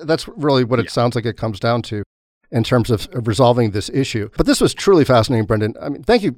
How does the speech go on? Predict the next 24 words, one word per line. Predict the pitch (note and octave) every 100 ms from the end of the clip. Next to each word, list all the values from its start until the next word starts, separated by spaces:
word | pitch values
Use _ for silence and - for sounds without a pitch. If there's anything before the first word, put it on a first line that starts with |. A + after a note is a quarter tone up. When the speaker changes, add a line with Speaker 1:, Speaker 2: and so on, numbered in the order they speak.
| -
Speaker 1:
very, | C3 A2+ D#3+ E3
very | C#3 C3 B2
much | A#2 A2+
for | - G#2+
taking | B2+ A#2+ A#2
the | G#2
time | - A2+ G#2+
to | G2+
do | - B2
this. | D3 A#3 A#3 - _
You | C#3
can | D#3
learn | C#3+ C3 A2+
more | B2 D#3 E3
about | G2 C#3 G#3
this | E3+
topic | - B2+ - C#3 - _ _ _
for | C3
our | A#2
listeners | G#2 A2+ - D#3 F3+
in | C3 A#2
KraneShares' | - C3 - B2+ A2
webinar | A#2 E3+ D#3 B2
presentation, | B2+ A2 A#2 A#2 C#3